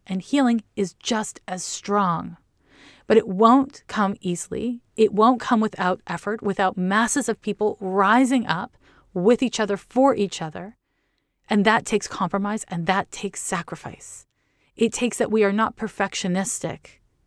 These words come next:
but we are ethical. It's possible. It is possible. But again, it takes all of us. This transit will play out over the course of several years. And so I want to say to you, my loves, instead of looking for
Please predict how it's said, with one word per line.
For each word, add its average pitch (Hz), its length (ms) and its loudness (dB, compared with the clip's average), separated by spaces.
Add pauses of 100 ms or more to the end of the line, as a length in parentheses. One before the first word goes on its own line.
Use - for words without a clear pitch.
(360)
but 208 120 2
we 208 120 0
are 196 220 2
ethical. - 640 -4 (640)
It's - 120 -4
possible. - 540 -2 (280)
It 262 140 4
is 285 100 0
possible. 240 580 -2 (160)
But 226 120 -2
again, 202 480 0 (160)
it 220 160 -4
takes - 240 -2 (140)
all 240 260 4
of 175 100 -2
us. - 400 -12 (280)
This 208 260 2
transit 240 340 4
will 226 100 0
play 220 220 0
out 214 120 2
over 208 140 -6
the 208 80 -2
course - 320 0
of - 120 -12
several 214 580 0
years. 180 560 -4 (320)
And 220 160 2
so 254 160 4
I 233 100 6
want 220 280 0
to 214 100 -6
say 254 280 2
to - 160 -2
you, 175 100 0
my 165 140 -2
loves, 160 520 -4 (240)
instead 226 480 2
of 247 120 2
looking 226 360 0
for 196 380 0